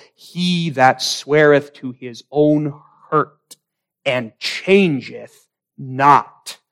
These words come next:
You understand, the psalm isn't talking about someone who made a foolish and rash oath and now it comes back to bite him.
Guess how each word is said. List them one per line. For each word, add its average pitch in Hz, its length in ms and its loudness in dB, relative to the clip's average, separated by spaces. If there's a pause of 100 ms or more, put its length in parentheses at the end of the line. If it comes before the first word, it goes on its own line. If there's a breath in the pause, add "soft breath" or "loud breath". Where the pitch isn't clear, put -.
(680)
You 185 100 4
understand, 208 640 4 (1160)
the - 60 -16
psalm 240 240 8
isn't 185 180 2
talking 202 300 6
about 180 140 6
someone 175 280 2
who 170 80 2
made 170 180 6
a - 20 4
foolish 190 460 4
and 143 100 -2
rash 147 460 4 (200)
oath 151 440 4 (340)
and 147 80 -8
now 160 160 6
it - 80 -2
comes 147 200 -6
back 143 260 2
to 131 60 -10
bite 139 400 -2
him. 104 280 -20